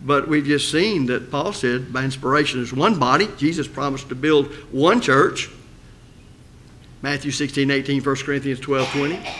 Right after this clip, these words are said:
Denominations are founded by men upon men's doctrine, but the church is founded by Christ. Matthew sixteen eighteen.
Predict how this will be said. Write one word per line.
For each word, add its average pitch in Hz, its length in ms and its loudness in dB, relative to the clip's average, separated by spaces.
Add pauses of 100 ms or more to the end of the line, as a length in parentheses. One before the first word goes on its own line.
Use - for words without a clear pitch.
(680)
Denominations 190 1080 6
are 156 240 6
founded 190 680 4
by 220 220 8
men 233 360 6
upon 180 380 6
men's 196 300 6
doctrine, 185 680 6 (240)
but 139 140 2
the 143 80 4
church 190 420 4
is 131 120 -6
founded 143 460 2
by 151 80 -2
Christ. 175 560 -2
Matthew 123 320 -4
sixteen 123 440 -4
eighteen. 139 480 -6